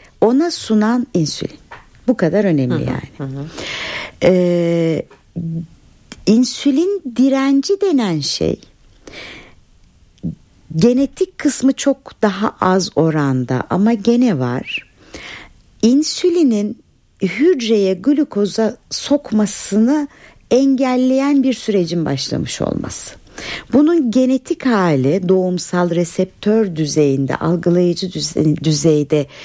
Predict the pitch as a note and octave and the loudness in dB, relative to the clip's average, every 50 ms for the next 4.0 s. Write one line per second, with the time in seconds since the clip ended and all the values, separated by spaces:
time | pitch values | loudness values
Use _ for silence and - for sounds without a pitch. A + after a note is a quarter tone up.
0 | - - - - - F3+ G3+ G3 - G3+ G3+ G3 - _ - B3 B3+ B3 A3+ G#3 | -18 -20 -20 -2 0 0 0 2 0 -2 -4 -4 -4 _ -2 0 2 2 2 2
1 | F#3 E3 - - D3+ - D#3 C#3+ C#3 C3+ C3+ C3+ - G3+ A3+ A#3 A3+ G#3+ F#3 F3 | 2 0 0 -4 -4 0 0 2 2 2 0 0 0 2 2 4 4 4 4 4
2 | G3 B3+ D4 C#4 - - - - - - - _ _ - - C#4 C#4 C#4+ - - | 4 2 2 0 -4 -12 -20 -20 -20 -20 -20 _ _ -2 0 0 2 0 -2 -2
3 | - F4+ F4+ - C4 C4 D4 - - C4+ C#4 C4+ C#4+ C4+ B3 - - D4+ D#4 | -2 -2 -2 0 0 0 0 2 2 2 2 2 2 0 -2 -2 -2 -2 -2